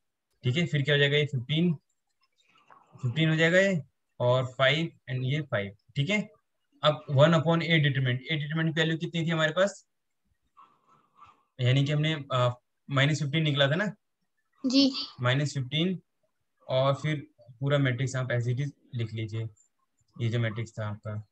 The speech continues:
Speaker 1: क्या होगा? माइनस टू, माइनस वन और माइनस फ़ाइव। मुस्कान जी अभी आते हैं आपके पास, ठीक है? मुस्कान जी, ट्वेंटी एट,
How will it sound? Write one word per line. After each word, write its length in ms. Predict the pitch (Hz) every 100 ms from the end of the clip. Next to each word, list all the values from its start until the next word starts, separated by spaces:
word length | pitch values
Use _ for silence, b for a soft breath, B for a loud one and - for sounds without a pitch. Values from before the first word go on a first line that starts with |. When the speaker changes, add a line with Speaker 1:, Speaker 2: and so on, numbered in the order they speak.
| _ _ - - _ _ _ _ _
Speaker 1:
क्या 200 | - 139
होगा? 340 | 131 143 175 175 _ _ _
माइनस 460 | 113 117 131 156 156 - - - _
टू, 280 | 147 160 180
माइनस 440 | 147 120 127 135 -
वन 300 | 127 147 170 - _ _ _ -
और 140 | 123
माइनस 440 | 123 117 123 139 -
फ़ाइव। 260 | 139 165 175 - _ -
मुस्कान 320 | 127 131 165
जी 100 | 175
अभी 140 | 185 170
आते 220 | 147 147
हैं 80 | 139
आपके 160 | 123
पास, 180 | 139 139
ठीक 100 | 165
है? 140 | 190 190 151 _
मुस्कान 320 | 135 131 147
जी, 120 | 160 190 - _ _ _ -
ट्वेंटी 320 | 135 135 143
एट, 260 | 147 165